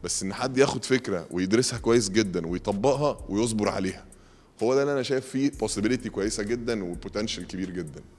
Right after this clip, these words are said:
بص انا، انا بحب ال-، ال-، ال-، الجمله دي جدًا. ليه بقى؟ ان المدربين او جزء كبير قوي من المدربين بتستسهل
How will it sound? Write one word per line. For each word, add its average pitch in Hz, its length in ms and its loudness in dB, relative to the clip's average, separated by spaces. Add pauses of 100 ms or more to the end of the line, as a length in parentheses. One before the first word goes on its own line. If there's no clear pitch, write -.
(140)
بص 104 220 -2
انا، 92 220 0
انا 82 100 -2
بحب 92 280 -2
ال-، 95 240 2
ال-، 78 400 -4
ال-، 85 540 -10
الجمله 95 280 2
دي 87 120 0
جدًا. 80 320 -2 (120)
ليه 92 160 -2
بقى؟ 87 260 -2 (540)
ان 98 140 0
المدربين 104 720 2 (180)
او 87 280 0
جزء 117 240 2
كبير 104 240 2
قوي 104 100 2
من 120 80 2
المدربين 101 580 -2
بتستسهل - 560 -4